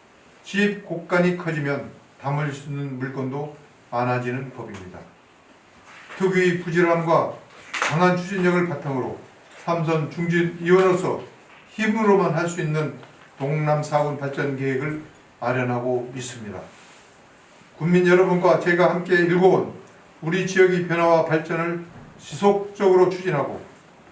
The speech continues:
그동안 추진되어 온 사업들을 조속히 마무리할 수 있도록 중진 의원, 삼 선 의원으로서의 역량을 최대한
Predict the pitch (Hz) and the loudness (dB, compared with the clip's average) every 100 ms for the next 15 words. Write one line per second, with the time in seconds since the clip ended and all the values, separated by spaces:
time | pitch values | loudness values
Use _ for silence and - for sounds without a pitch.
0 | - - 165 165 165 165 175 165 160 156 | -18 -4 2 2 2 -2 -6 -4 0 2
1 | 156 151 - 156 - 147 147 123 - - | 0 -2 -2 -2 -2 -4 -4 -4 -10 -18
2 | - - - 139 156 151 160 143 123 - | -20 -20 -10 -4 -4 -4 -4 -4 -6 -14
3 | - 139 147 143 143 139 139 123 127 123 | 0 2 2 0 0 -2 -6 -6 -4 -4
4 | 123 - - - _ - - 170 185 196 | -6 -14 -20 -20 _ -20 -10 -2 2 2
5 | 190 185 - - 196 202 202 202 202 190 | 4 4 2 -2 -2 2 4 4 4 4
6 | 180 175 151 156 151 147 156 151 - - | 2 2 0 0 0 0 0 -2 -12 -20
7 | - - - - - 220 226 202 180 | -20 -20 -20 -16 0 4 6 6 4